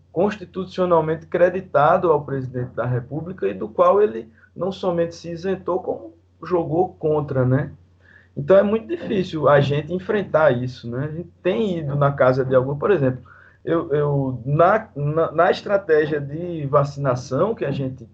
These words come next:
teve, eu tive, é, casa de familiares para vacinar a pessoa acamada. Veja que situação, né? O, o sus vai na casa da pessoa pra fazer a vacinação. Quando chegamos na casa da pessoa pra fazer a vacina,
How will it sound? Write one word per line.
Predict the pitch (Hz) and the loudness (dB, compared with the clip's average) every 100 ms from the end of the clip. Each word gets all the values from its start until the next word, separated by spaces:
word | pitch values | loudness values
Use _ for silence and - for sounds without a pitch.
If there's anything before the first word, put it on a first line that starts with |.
| - | -4
teve, | 127 185 180 147 | 0 0 0 -4
eu | 117 175 175 | -2 -4 -4
tive, | 185 226 240 170 - _ _ | -8 -6 -6 -8 -16 _ _
é, | 139 143 139 131 113 - _ _ _ | 4 6 6 4 0 -8 _ _ _
casa | 156 170 202 180 | 4 4 4 0
de | 180 | -2
familiares | - 170 160 151 131 123 - 240 226 - _ _ _ _ - | -4 -4 -4 0 2 2 0 -4 -10 -18 _ _ _ _ 0
para | 185 226 233 | 4 4 2
vacinar | 190 175 165 175 147 135 127 120 - | 0 -4 -4 -8 -6 -2 -2 -4 -6
a | 143 | -6
pessoa | - 175 156 - 135 127 120 104 | -4 -6 -6 -12 -10 -6 -4 -4
acamada. | 139 185 202 147 120 143 170 185 - | -4 -4 -4 -2 0 0 0 -4 -8
Veja | 151 185 160 | -2 0 0
que | 147 156 147 | -8 -10 -14
situação, | 143 135 147 139 - 107 87 - | -12 -4 -2 -2 -4 -12 -12 -14
né? | 104 135 190 - _ _ _ _ - | -6 -4 -4 -10 _ _ _ _ -8
O, | 135 147 147 156 | -6 -4 -4 -4
o | |
sus | 143 180 196 | -2 -4 0
vai | 160 180 | 2 2
na | 202 - | 0 -4
casa | - 185 247 254 | 0 2 4 2
da | 254 226 | 2 0
pessoa | - 202 - 180 202 | -2 -8 -4 0 0
pra | 202 202 | -2 -6
fazer | 190 190 190 | -6 -6 -4
a | 190 | -2
vacinação. | 101 - 214 - 143 139 | -4 -6 -10 -8 -6 -4
Quando | 160 | -6
chegamos | 180 208 175 165 | -4 -2 -2 0
na | 185 | -2
casa | 214 170 180 190 | 0 2 2 2
da | 170 | -4
pessoa | - - 160 | -4 -8 -6
pra | 151 | -4
fazer | 151 165 | -2 -2
a | |
vacina, | 160 156 185 202 | -2 -4 -8 -8